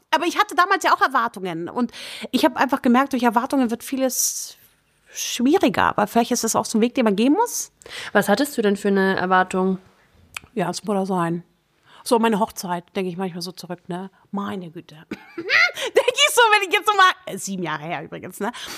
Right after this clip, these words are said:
Speaker 1: Aber wenn ich jetzt so mal so heiraten würde, denk ich so, ach, ich hätte vieles anders gemacht. Das war eine traumhafte Hochzeit. Aber wir waren noch so, mein Mann und ich, wir waren noch so, definitiv so, so hat man das gemacht, so machen wir das jetzt auch.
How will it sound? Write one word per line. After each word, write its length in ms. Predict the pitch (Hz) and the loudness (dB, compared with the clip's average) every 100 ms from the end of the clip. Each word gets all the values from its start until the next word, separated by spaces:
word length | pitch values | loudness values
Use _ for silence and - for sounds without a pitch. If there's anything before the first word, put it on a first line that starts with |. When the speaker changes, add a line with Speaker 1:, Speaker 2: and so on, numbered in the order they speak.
| - 247 | -4 0
Speaker 1:
Aber 120 | 233 | 2
wenn 100 | 262 | 2
ich 100 | 262 | 0
jetzt 120 | 320 | 0
so 60 | 330 | 2
mal 140 | 285 | 2
so 120 | 277 247 | 2 0
heiraten 420 | 277 311 - 226 | 2 2 2 0
würde, 240 | 233 247 | 0 0
denk 160 | 214 233 | 0 0
ich 80 | 240 | -2
so, 80 | - | -2
ach, 100 | 202 | -4
ich 140 | - - _ - | -6 -20 _ -6
hätte 200 | 226 196 | -6 -2
vieles 260 | 220 208 | -2 -2
anders 300 | - 208 233 | -2 0 0
gemacht. 220 | 226 220 - - - | 0 -2 -2 -10 -4
Das 140 | 240 | 0
war 80 | 233 | 0
eine 120 | 208 | 0
traumhafte 460 | - 220 214 - 175 | 0 2 2 -2 -4
Hochzeit. 440 | - - - - - - | -6 -10 -10 -10 -18 -6
Aber 200 | - 214 | 0 4
wir 200 | 214 220 | 4 4
waren 240 | 214 277 359 | 4 4 4
noch 160 | 294 | 2
so, 260 | - 240 302 | 0 -2 2
mein 220 | 262 220 | 4 4
Mann 160 | 220 240 | 2 0
und 100 | 220 | -2
ich, 140 | 233 | -4
wir 100 | 208 | -2
waren 160 | 214 269 | 2 2
noch 120 | 247 | 0
so, 240 | - 240 226 | -2 -2 -2
definitiv 460 | 233 233 208 226 | 0 0 0 -4
so, 200 | - 220 - - - - | -2 -2 -4 -12 -20 0
so 120 | 226 | 2
hat 80 | - | 4
man 80 | 370 | 2
das 140 | - | 2
gemacht, 460 | - 269 415 - - | 2 2 0 -6 -10
so 120 | - | 0
machen 180 | 208 196 | 0 0
wir 60 | 175 | -4
das 100 | - | -8
jetzt 220 | 160 - | -10 2
auch. 320 | 330 370 370 | 4 6 2